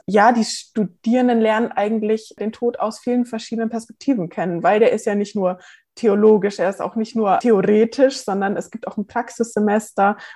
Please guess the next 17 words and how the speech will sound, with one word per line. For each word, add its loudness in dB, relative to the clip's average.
wo 0
die -2
Studierenden 0
wirklich -4
auch 0
in -4
die -8
Praxis -4
gehen 2
und -6
gucken -10
können, -4
okay, -2
gehe 0
ich -6
irgendwie -6
zur 0